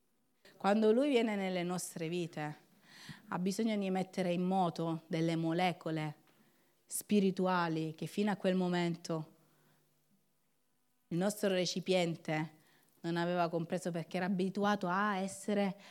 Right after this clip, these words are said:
ad avere una cosa stagnante dentro.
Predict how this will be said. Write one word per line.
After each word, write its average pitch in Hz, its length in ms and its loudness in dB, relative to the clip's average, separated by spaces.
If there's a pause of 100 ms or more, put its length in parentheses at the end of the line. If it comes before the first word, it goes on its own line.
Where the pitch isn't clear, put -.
ad 175 140 0
avere 190 280 4
una 185 180 2
cosa 185 240 -2
stagnante 165 960 -4
dentro. 180 560 -10